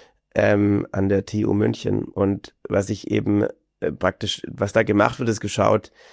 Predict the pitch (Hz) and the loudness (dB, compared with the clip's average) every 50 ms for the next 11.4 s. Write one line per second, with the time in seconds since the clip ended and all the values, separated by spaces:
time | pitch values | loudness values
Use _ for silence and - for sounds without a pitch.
0 | - _ _ - - 107 107 101 - - _ - - - - _ _ _ _ _ | -20 _ _ -2 2 2 2 2 0 -2 _ -14 -18 -18 -18 _ _ _ _ _
1 | _ _ _ _ _ _ - - 104 104 104 110 113 - - 139 123 123 110 107 | _ _ _ _ _ _ -4 -2 0 2 4 4 4 4 2 -2 -4 -2 -2 -2
2 | 104 - _ _ _ _ _ _ _ _ _ _ _ _ _ _ _ _ - - | -2 -4 _ _ _ _ _ _ _ _ _ _ _ _ _ _ _ _ -2 0
3 | 113 110 - - - - 98 90 - - 95 87 90 - - - - - - - | 2 2 0 -2 -4 -2 -2 -2 -2 -2 0 0 0 0 -2 -6 -8 -8 -6 -2
4 | 117 - - 101 - - - 98 - - - 98 - 85 98 104 95 - 113 113 | 0 2 2 2 0 2 0 0 0 2 2 0 2 2 2 2 2 0 0 0
5 | - - 98 90 - 98 - - 110 107 113 120 123 - _ _ _ _ _ _ | 0 0 -2 -2 -2 -6 -8 -4 -2 -2 -2 -2 -4 -8 _ _ _ _ _ _
6 | _ _ _ _ _ _ _ _ _ _ _ _ _ _ _ _ _ - 110 113 | _ _ _ _ _ _ _ _ _ _ _ _ _ _ _ _ _ -2 0 0
7 | 127 123 - 127 123 - 104 104 98 107 107 104 101 104 104 113 110 - 113 113 | 0 2 2 2 2 4 2 2 2 2 2 2 2 2 2 0 0 0 -2 -2
8 | 110 - - - - - - - _ _ _ - - 98 - 117 110 104 101 104 | -2 -4 -8 -20 -20 -20 -20 -20 _ _ _ -12 -10 -6 -2 0 2 2 2 0
9 | 101 98 107 107 95 101 107 - - 101 110 127 135 - - 110 - - - - | 0 0 0 0 2 2 0 0 2 2 4 4 4 2 2 -2 -2 0 0 0
10 | 127 113 - - 110 98 - 92 98 101 90 85 113 127 - - - 135 127 - | 0 0 0 0 0 0 0 -2 -2 -2 0 2 0 0 0 0 0 0 0 0
11 | - - - - 107 - - | 0 0 2 2 2 0 -2